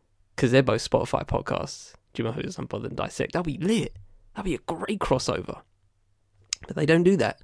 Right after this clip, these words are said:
Or Jamel Hill on Joe Budden, you know what I mean? That'd be great, but they don't do that. I don't know why they don't do that. So, those are my goals, um, for five E P N, and I just wanted to,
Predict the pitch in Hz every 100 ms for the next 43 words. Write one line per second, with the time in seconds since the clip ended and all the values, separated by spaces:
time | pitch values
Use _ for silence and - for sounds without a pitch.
0 | - - - - - 123 143 151 147 156
1 | 151 127 147 143 170 - - - 120 143
2 | 170 143 139 - 139 156 - _ - 120
3 | 131 127 131 143 - - _ _ _ -
4 | 120 139 127 - 143 135 101 - - -
5 | - _ _ - - _ _ _ - 117
6 | 117 120 - _ _ _ _ _ _ -
7 | 151 156 135 131 120 131 - - _ -
8 | 120 120 113 - 113 110 113 113 113 -
9 | 104 104 110 _ - 113 117 - 123 -
10 | - 123